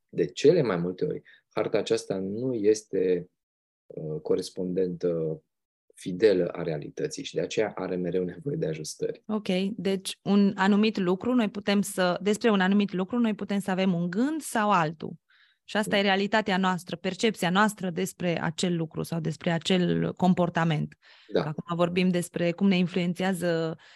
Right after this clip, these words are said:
Speaker 2: gândurile, relațiile din familie, relația cu soțul, cu soția,
Speaker 1: Mhm.
Speaker 2: cu copiii.
Speaker 1: Aud ceva de la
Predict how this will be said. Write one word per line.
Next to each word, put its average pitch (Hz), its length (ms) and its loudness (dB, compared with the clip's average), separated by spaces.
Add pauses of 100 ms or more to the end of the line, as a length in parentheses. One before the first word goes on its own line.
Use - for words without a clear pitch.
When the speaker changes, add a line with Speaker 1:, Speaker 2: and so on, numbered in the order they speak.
(120)
Speaker 2:
gândurile, 196 960 4 (500)
relațiile 190 680 0
din 175 280 -4
familie, 156 540 -2
relația 156 480 -4
cu - 120 -10
soțul, 185 380 -2
cu - 100 -8
soția, 170 400 0
Speaker 1:
Mhm. 143 100 0
Speaker 2:
cu 165 80 -2
copiii. 165 520 2 (600)
Speaker 1:
Aud 104 340 4
ceva 92 640 2 (260)
de 92 180 -2
la 80 380 -2